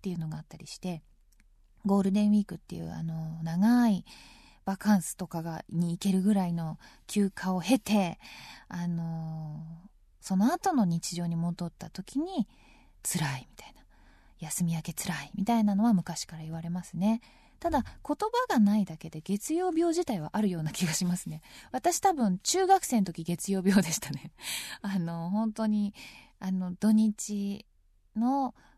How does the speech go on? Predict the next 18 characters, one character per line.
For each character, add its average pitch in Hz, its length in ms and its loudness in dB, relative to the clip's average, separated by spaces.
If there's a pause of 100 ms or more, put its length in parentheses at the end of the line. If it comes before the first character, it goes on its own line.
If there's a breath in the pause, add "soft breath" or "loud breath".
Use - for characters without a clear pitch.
こ 175 960 -10 (100)
う、 - 60 -20
学 175 220 -12
校 185 180 -2
の 180 140 2
な 233 260 8
い 214 180 4
時 185 160 -6
間 185 260 -4
が 185 100 -2
終 196 180 -2
わ - 40 -20
っ - 60 -20
て、 254 240 -2 (380 soft breath)
日 226 300 0
曜 370 140 2
日 208 140 2
に、 190 360 2